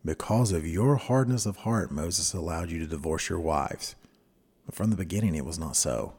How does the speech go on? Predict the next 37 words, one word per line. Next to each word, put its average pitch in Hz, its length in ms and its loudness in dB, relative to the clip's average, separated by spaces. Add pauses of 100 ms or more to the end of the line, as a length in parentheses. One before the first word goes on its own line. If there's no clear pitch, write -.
(640)
And 80 80 -4
I 82 100 -4
say 101 380 4
to 82 80 -2
you, 71 320 -4 (140)
whoever 95 360 0
divorces 90 480 0
his 95 160 -6
wife, 65 400 -4
except - 460 -2
for - 200 -8
sexual 95 400 0
immorality, 90 760 -2
and 85 160 -6
marries 82 280 -4
another, 73 360 -6 (640)
commits 82 300 -2
adultery." 60 520 -4 (840)
Jesus 147 340 12
shapes - 540 8
up 123 340 0
the 127 140 4
understanding 110 580 2
of 95 80 -4
relationships, 98 800 0
and 98 80 -2
especially 104 560 2
the 92 80 -2
marriage 95 340 0
covenant, 90 520 -2
here 107 280 -2
with 98 200 -2
the 98 60 -4
gospel 82 520 -2
of 80 100 -4
Jesus 82 320 -2
Christ. 82 540 -2